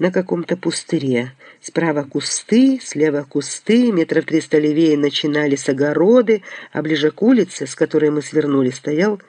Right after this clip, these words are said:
бензовоз. "Петька Чухоев", пояснил Вадим, "вон в том доме живет, бензовоз здесь ставит, потому что бабки ругаются, боятся за свои халупы,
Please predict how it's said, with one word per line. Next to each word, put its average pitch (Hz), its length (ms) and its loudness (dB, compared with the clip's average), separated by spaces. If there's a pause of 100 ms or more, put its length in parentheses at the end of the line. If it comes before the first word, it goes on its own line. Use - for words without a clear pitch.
(160)
бензовоз. 147 800 -6 (1700)
"Петька 196 360 0
Чухоев", 170 720 2
пояснил 104 440 0
Вадим, 92 440 0 (600)
"вон 202 260 4
в - 80 -12
том 185 260 4
доме 170 280 4
живет, 131 560 0 (480)
бензовоз 170 580 4
здесь 127 300 -2
ставит, 113 560 -2 (760)
потому 175 300 0
что 160 320 2 (400)
бабки - 400 -2
ругаются, 95 580 -2
боятся 147 420 2
за 123 80 -4
свои 131 240 0
халупы, 90 600 -4